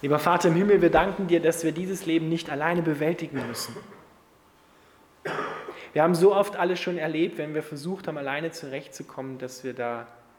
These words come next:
gegen den Baum gefahren sind, gegen den Baum der Erkenntnis von Gut und Böse. Und es hat nur so an schlechten Früchten heruntergehagelt. Vater, und das wollen wir nicht mehr.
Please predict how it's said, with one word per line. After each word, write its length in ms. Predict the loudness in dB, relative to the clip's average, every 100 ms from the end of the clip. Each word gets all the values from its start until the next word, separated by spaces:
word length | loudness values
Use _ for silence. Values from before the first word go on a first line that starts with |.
| _ _ _ _ _ _ _ _ _ _ _ 0
gegen 380 | 4 4 4 4
den 180 | 4
Baum 300 | 4 0 0
gefahren 420 | -4 -4 -8 -6 -6
sind, 300 | -6 -8 -8
gegen 180 | -8
den 160 | -8 -6
Baum 260 | -4 -2 -2
der 100 | -2
Erkenntnis 500 | -4 -6 -6 -10 -12
von 160 | -12
Gut 140 | -10 -10
und 120 | -6
Böse. 240 | -2 -2
Und 80 | -4
es 140 | -10
hat 180 | -10 -10
nur 320 | -10 -4 -4
so 420 | -4 -2 0 0 -2 -14 -18 -12
an 140 | -10
schlechten 520 | -6 -4 -4 -6 -10
Früchten 460 | -6 -6 -6 -8 -12
heruntergehagelt. 1200 | -10 -6 -6 -4 -8 -10 -10 -10 -10 -14 -18 -20 _ _ _ _ _ _ _ _ _ _ _ _ _ _ _ _ _ _ _ _ _ _ _
Vater, 240 | -2 0
und 80 | 0
das 200 | -2 -4
wollen 200 | -4 -4
wir 80 | -4
nicht 260 | -8 -12 -16
mehr. 220 | -18